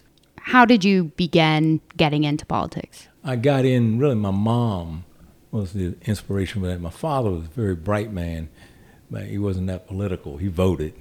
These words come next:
Speaker 2: and all that,
Speaker 1: Mm-hmm.
Speaker 2: but my mom was the driving force. She, she liked to read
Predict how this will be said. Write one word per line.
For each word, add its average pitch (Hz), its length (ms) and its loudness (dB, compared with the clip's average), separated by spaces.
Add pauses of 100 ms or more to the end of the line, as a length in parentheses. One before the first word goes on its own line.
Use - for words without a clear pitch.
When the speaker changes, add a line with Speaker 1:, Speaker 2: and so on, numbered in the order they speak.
Speaker 2:
and 85 80 -10
all 80 200 -4
that, 156 320 -2
Speaker 1:
Mm-hmm. 117 180 -4
Speaker 2:
but 90 80 -8
my 98 100 -6
mom 101 440 -2
was 78 140 -8
the 82 100 -6
driving 80 440 -6
force. 76 560 -10
She, 90 320 -6 (520)
she 101 380 -4
liked 95 340 -4
to 85 80 -6
read 85 580 -6